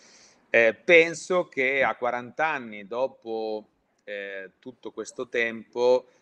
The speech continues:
eh, possa essere utile accedere a una fecondazione in vitro, perché la fecondazione in vitro le aumenta nello spazio,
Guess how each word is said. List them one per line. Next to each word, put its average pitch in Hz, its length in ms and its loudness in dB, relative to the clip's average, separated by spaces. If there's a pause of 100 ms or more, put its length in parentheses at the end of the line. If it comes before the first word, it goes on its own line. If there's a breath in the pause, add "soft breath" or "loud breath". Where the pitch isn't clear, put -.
(220)
eh, 95 640 -4
possa 127 360 0
essere 113 300 -4
utile 113 420 -8
accedere 107 360 -4
a 104 80 -6
una 98 60 -8
fecondazione 104 520 -14
in 123 80 -10
vitro, 110 280 -6
perché 95 160 -4
la 95 80 -6
fecondazione 101 600 -10
in 104 40 -20
vitro 104 460 2
le 110 160 -2
aumenta 113 800 0
nello 104 400 -4
spazio, 107 1040 0